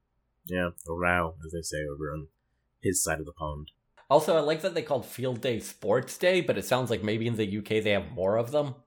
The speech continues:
Speaker 2: They have more sports days where you do egg on spoon races.
Speaker 1: Maybe. That's what it sounds like.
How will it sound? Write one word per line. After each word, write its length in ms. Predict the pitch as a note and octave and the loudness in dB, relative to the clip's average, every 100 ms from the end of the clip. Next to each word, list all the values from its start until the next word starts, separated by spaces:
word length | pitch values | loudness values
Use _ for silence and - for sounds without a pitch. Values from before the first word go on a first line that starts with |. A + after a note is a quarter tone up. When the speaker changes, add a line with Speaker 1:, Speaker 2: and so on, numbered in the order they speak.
| _ _ _ - | _ _ _ -12
Speaker 2:
They 60 | |
have 120 | G2 | -8
more 240 | - F#3 G3 | -6 -4 -4
sports 520 | - - G2+ G2 - | -6 -4 -2 0 -2
days 340 | - C3 C3 C3 | -2 0 0 -2
where 100 | A#2 | -2
you 120 | G#2+ | -2
do 320 | A#2+ A2 G2+ - - | -2 -2 -4 -8 -4
egg 160 | A2 | -2
on 160 | A#2+ A#2+ | 0 -4
spoon 320 | - C3+ B2+ | -6 -6 -4
races. 460 | C3 C3 D3+ C3+ - _ _ _ _ _ | -4 -6 -8 -10 -12 _ _ _ _ _
Speaker 1:
Maybe. 380 | A#3+ E4+ F2 E2+ _ | -2 2 0 -2 _
That's 100 | - | -2
what 60 | |
it 100 | D3+ | 0
sounds 240 | G#2+ B2 G#2 | 2 2 2
like. 240 | E2+ E2+ | 0 -2